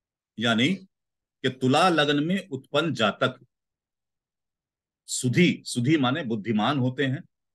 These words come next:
सत्कर्म जीविका, अच्छे कर्मों से जीविका चलाने वाले होते हैं, विद्वान, विद्वान होते हैं, सर्व कला विज्ञो, सभी कलाओं में निपुण होते हैं,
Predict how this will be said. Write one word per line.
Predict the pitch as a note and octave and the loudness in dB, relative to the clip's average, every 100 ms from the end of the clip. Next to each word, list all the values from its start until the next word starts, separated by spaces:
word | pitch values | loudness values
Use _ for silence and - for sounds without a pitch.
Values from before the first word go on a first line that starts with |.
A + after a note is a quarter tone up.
| _ _ _ _ _ _ _ _ _ _ _ _ | _ _ _ _ _ _ _ _ _ _ _ _
सत्कर्म | - C3+ - E3 E3+ E3+ | -6 -6 -2 0 2 0
जीविका, | A#2+ B2 G2+ F#2 D#2 - - | -2 -2 -4 -8 -18 -12 -10
अच्छे | - - D#3 | -6 -2 0
कर्मों | C3+ A#2+ A#2+ | 0 0 -2
से | A#2+ D3 | -4 -6
जीविका | G#2 G#2+ A2+ B2+ | -4 -6 -4 -4
चलाने | A#2+ G#2 F2 F2 | -4 -6 -6 -8
वाले | F2 F2 F#2+ | -10 -10 -8
होते | G2+ - | -8 -6
हैं, | C#3+ G3 - _ _ _ _ _ _ _ _ _ _ _ | -6 -6 -10 _ _ _ _ _ _ _ _ _ _ _
विद्वान, | G2+ A#2+ F#2 C#3 D3 A2 E2+ | -4 -2 2 4 4 2 -2
विद्वान | - F2+ G2 G#2+ B2+ | -12 -12 -2 0 2
होते | C3 B2+ C3+ | 0 -2 -2
हैं, | D#3 - - | -4 -10 -18
सर्व | - D3+ F3 | -4 0 0
कला | C#3 C3+ C#3 | 0 0 2
विज्ञो, | A#2+ A2+ F#2 G#2+ G2 - _ _ _ _ _ _ | 2 -2 -2 -2 -2 -4 _ _ _ _ _ _
सभी | - A#2+ D#3 | -8 -4 -2
कलाओं | E3+ A#2+ A#2 B2+ | -2 0 0 0
में | C3 | 0
निपुण | G#2 F#2+ D3+ | -2 -4 -8
होते | A#2+ B2+ C3 | -8 -6 -4
हैं, | B2+ - | -4 -4